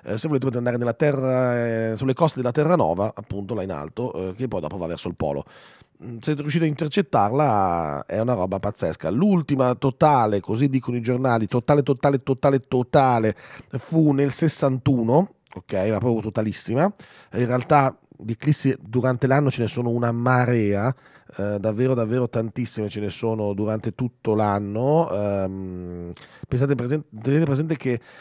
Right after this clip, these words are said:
dal duemila ad oggi ci sono state quindici, ad esempio, ehm, totali, eh, dal, ma, ma di cui invece poi sono duecentoventiquattro eclissi invece,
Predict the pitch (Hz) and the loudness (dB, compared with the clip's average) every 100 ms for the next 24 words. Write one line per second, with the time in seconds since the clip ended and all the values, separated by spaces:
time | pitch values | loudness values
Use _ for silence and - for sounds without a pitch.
0 | - 123 127 135 139 139 165 160 147 151 | -12 0 2 4 2 2 2 2 4 4
1 | 170 147 160 175 180 196 - 139 131 135 | 2 0 0 2 2 -2 -4 -4 0 0
2 | 143 127 - 143 156 135 120 - 117 113 | 0 -2 -2 2 2 2 -2 -4 -4 -6
3 | _ 95 117 104 117 110 117 113 113 - | _ -6 -4 -4 -4 -4 -2 -2 -2 -4
4 | 107 107 104 104 101 95 90 90 - 113 | -2 -2 -2 -4 -4 -8 -10 -10 -6 -4
5 | - 107 104 104 107 _ - - - 104 | 0 0 2 -2 -4 _ -20 -18 -6 -2
6 | 104 101 98 98 95 98 98 104 101 98 | 0 0 -2 -2 -2 -2 0 -2 -2 -2
7 | 120 123 131 131 127 127 123 117 123 135 | 0 2 2 2 2 0 -2 -4 -2 -2
8 | 131 143 135 127 127 120 120 117 117 110 | -2 2 4 4 2 0 -2 -2 -2 0
9 | 120 160 147 139 135 131 120 147 - 127 | 0 0 0 0 -2 -2 2 2 0 -4
10 | 139 131 127 123 127 139 | -2 -2 -2 -2 0 0